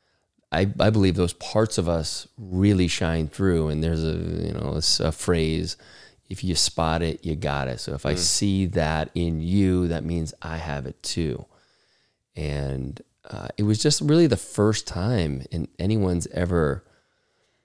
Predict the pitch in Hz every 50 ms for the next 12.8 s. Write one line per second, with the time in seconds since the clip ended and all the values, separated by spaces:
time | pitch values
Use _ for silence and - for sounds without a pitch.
0 | _ _ _ _ _ _ _ _ - - 98 92 - - - 101 85 80 92 87
1 | 90 90 85 85 78 73 - 76 73 69 71 73 71 69 62 64 67 71 85 -
2 | 85 80 87 82 - - 85 98 110 104 92 85 80 - - - 90 101 110 120
3 | 120 113 110 101 95 104 95 - - - - - - - - - - - 427 -
4 | - - - - - 123 - - - - - 127 123 131 131 131 127 123 123 123
5 | 123 123 123 123 123 120 117 120 120 120 123 120 120 117 117 117 - - - 110
6 | 107 104 113 120 127 104 - - 110 104 101 107 104 110 117 113 107 95 - 101
7 | 101 98 - - - - - - - - - _ - - - _ _ _ _ _
8 | _ 117 107 98 101 107 113 101 - - 101 104 104 104 95 - - - - 87
9 | - - - - 87 87 - - - 101 101 101 104 98 - - - 69 67 -
10 | - - _ _ - - _ _ _ _ _ _ - 95 - - 104 90 - 92
11 | 87 - - 87 90 90 85 85 - - - - 82 85 85 78 78 82 85 82
12 | 78 78 - - 76 78 80 - 78 76 73 71 71 67 65